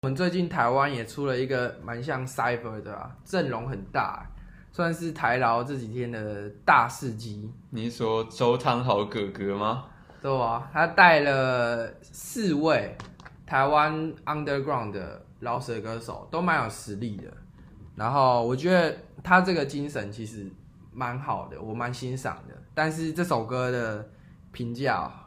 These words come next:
Speaker 1: 蛮两极的，
Speaker 2: 超级两极。
Speaker 1: 好评的就是很挺，然后坏评的就是一直干掉，一直干掉，像是两个在打仗一样。但是我觉得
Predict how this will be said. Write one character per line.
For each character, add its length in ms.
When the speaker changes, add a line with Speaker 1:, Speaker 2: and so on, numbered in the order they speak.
Speaker 1:
蛮 260
两 280
极 160
的， 140
Speaker 2:
超 280
级 140
两 180
极。 60
Speaker 1:
好 80
评 280
的 140
就 160
是 340
很 300
挺， 240
然 180
后 180
坏 280
评 200
的 80
就 140
是 240
一 100
直 140
干 240
掉， 180
一 60
直 120
干 260
掉， 160
像 220
是 80
两 140
个 60
在 100
打 300
仗 340
一 60
样。 180
但 160
是 100
我 160
觉 140
得 340